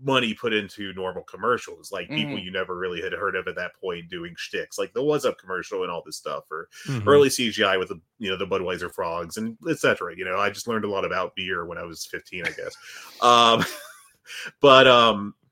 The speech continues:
Speaker 1: but now it's like you can't spit without hitting commerc-, uh, a celebrity in these commercials, and it's just, like, incessant, and it's really kind of interesting to watch that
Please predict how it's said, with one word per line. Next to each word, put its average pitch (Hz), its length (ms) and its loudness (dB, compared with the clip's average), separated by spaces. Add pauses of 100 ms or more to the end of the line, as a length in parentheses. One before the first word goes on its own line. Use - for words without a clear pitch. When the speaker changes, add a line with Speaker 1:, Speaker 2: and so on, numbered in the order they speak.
(220)
Speaker 1:
but 139 160 4
now 190 280 8
it's 185 160 2
like 127 260 4
you 139 100 -6
can't 151 300 0
spit - 360 0
without 92 300 -4
hitting 90 260 -6
commerc-, 95 420 -6
uh, 107 340 -4
a - 20 -14
celebrity 120 520 0
in 87 60 -12
these 87 160 -14
commercials, 92 560 -8
and 90 100 -14
it's 82 80 -14
just, - 160 -10
like, 104 160 -4
incessant, 92 520 -8
and 85 120 -12
it's 87 180 -16
really 113 300 -4
kind 117 240 -4
of 95 120 -4
interesting 101 500 -8
to 82 60 -14
watch 85 380 -10
that 90 200 -6